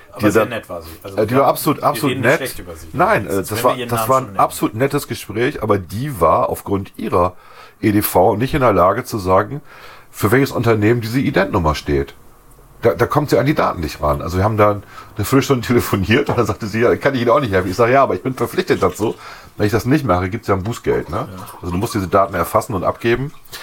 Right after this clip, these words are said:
Speaker 2: Und, ähm, dann sagt sie, "Ja, schreiben Sie nochmal eine Mail", dann leitet sie das an, an ihre Kolleginnen weiter. Und jetzt das Positive, am nächsten Tag rief mich dann tats-,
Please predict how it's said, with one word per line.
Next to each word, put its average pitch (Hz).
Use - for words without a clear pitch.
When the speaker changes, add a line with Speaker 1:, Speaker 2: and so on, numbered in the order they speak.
Speaker 2:
Und, 113
ähm, 110
dann 90
sagt 110
sie, 104
"Ja, 107
schreiben 104
Sie 101
nochmal 95
eine 85
Mail", 92
dann 98
leitet 92
sie 92
das 87
an, 80
an 87
ihre 80
Kolleginnen 73
weiter. 71
Und 98
jetzt 104
das 101
Positive, 131
am 98
nächsten 127
Tag 104
rief 117
mich 113
dann 95
tats-, -